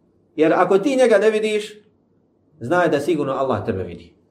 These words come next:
Znaj da sigurno Allah tebe vidi. I to je jakin, čvrsto ubjeđenje,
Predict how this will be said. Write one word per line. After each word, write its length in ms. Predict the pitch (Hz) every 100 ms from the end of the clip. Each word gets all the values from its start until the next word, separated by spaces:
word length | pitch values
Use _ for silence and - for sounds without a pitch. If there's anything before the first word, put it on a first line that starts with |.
| _ _ _
Znaj 220 | 110 160
da 80 | 147
sigurno 340 | 143 156 131 127
Allah 240 | 123 107
tebe 180 | 110 92
vidi. 260 | 90 - _ -
I 120 | 104
to 160 | 185
je 360 | 208 185 - - _ _ _ _ _ _ _ -
jakin, 600 | 190 - 185 117 - - _ _ _
čvrsto 420 | 220 220 220 190
ubjeđenje, 600 | 165 165 180 185 131